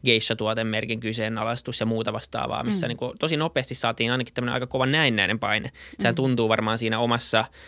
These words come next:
Speaker 1: siinä tweet-, Twitter-ketjussa, missä kaksisataa ihmistä mölyää, niin se tuntuu maailman isommasta,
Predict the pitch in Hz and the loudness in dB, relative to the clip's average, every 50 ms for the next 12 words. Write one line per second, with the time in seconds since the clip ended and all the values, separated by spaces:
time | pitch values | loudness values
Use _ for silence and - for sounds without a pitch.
0 | - - - - - - - 117 113 110 113 - 127 120 117 117 - - - - | -20 -20 -20 -14 -4 0 2 4 4 4 4 4 4 4 4 4 2 -4 -14 -6
1 | - - 135 127 - 131 120 120 - 113 117 - - 120 - - 120 110 110 - | -2 0 0 0 2 0 0 2 2 0 0 0 -4 -6 -4 -2 -2 -2 -2 -2
2 | - 120 - 110 - - - - 107 110 113 117 117 - - 117 117 117 113 110 | -4 -2 -2 -2 -4 -2 -2 0 0 0 0 0 -4 -4 -2 0 0 2 2 2
3 | 107 107 104 107 110 110 113 117 117 - _ - - - 120 120 110 117 113 117 | 2 2 2 2 0 -2 -4 -6 -8 -10 _ -12 -8 -6 -4 -4 -2 -2 0 2
4 | 117 113 110 107 117 - 123 110 104 113 - - 113 - - - | 2 2 2 2 2 0 0 -2 -2 -4 -4 -2 -2 -2 -4 -6